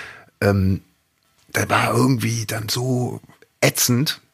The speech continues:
dass man zwischen den Tagen arbeitet, weil ich, ich hab irgendwie gemerkt,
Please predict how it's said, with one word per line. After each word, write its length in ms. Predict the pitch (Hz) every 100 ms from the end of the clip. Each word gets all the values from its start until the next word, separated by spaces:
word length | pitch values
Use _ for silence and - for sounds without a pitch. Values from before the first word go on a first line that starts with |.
| _ _ - -
dass 180 | 107
man 120 | 123 110
zwischen 240 | 131 123
den 100 | 120
Tagen 240 | 117 113 117
arbeitet, 460 | 98 113 117 117
weil 140 | 110 110
ich, 240 | - -
ich 140 | - 123
hab 120 | -
irgendwie 300 | 120 123 113
gemerkt, 440 | 117 113 104 104